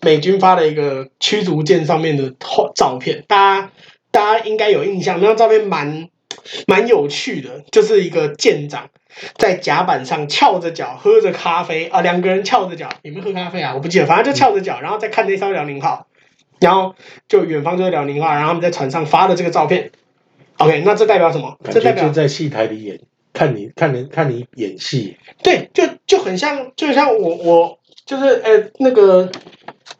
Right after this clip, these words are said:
Speaker 1: 不晓得我们的听众会不会，会不会看中国微信的那些表情包哦？
Speaker 2: 嗯。
Speaker 1: 有一个表情包叫“我就静静看着你装逼”，
Speaker 2: <laughs>
Speaker 1: 哎，就，就是这个样子，有没有？就是这个样子嘛，他就是翘着脚在那边看，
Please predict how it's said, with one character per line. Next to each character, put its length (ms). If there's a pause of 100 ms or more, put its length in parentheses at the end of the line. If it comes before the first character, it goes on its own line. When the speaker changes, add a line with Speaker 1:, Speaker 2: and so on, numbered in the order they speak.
(220)
Speaker 1:
不 80
晓 120
得 40
我 60
们 100
的 60
听 260
众 160
会 100
不 60
会， 220 (200)
会 180
不 20
会 140
看 280
中 220
国 180
微 180
信 220
的 80
那 160
些 160
表 240
情 180 (120)
包 260
哦？ 160
Speaker 2:
嗯。 140
Speaker 1:
有 80
一 20
个 80
表 220
情 180
包 160
叫 160
“我 140
就 120
静 200
静 120
看 160
着 100
你 100
装 260
逼”， 260 (140)
Speaker 2:
<laughs> 80 (540)
Speaker 1:
哎， 140
就， 180
就 140
是 40
这 80
个 80
样 180
子， 140
有 80
没 80
有？ 240 (480)
就 140
是 80
这 80
个 40
样 220
子 80
嘛， 100
他 120
就 100
是 220
翘 180
着 80
脚 140
在 60
那 60
边 120
看， 260